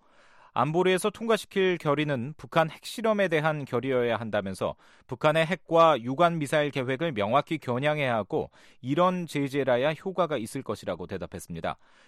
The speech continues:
룩항 대변인의 이 같은 답변은 중국이 군사용이 아닌 민수용이라고 주장하는 북한 석탄 수입을 금지할 의사가 없음을 나타낸 것이라고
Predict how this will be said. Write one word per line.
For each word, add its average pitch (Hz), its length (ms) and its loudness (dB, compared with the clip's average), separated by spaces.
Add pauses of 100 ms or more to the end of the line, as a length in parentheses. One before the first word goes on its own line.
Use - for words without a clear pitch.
(180)
룩항 170 280 2
대변인의 165 480 2
이 143 40 -4
같은 165 260 2
답변은 156 640 0
중국이 151 540 -2 (100)
군사용이 160 640 -2
아닌 151 260 -2
민수용이라고 170 720 -2
주장하는 139 640 -4
북한 147 340 -4
석탄 180 420 -8
수입을 151 360 -4
금지할 147 720 -2
의사가 123 460 -2
없음을 120 480 -4
나타낸 110 400 -4
것이라고 95 520 -6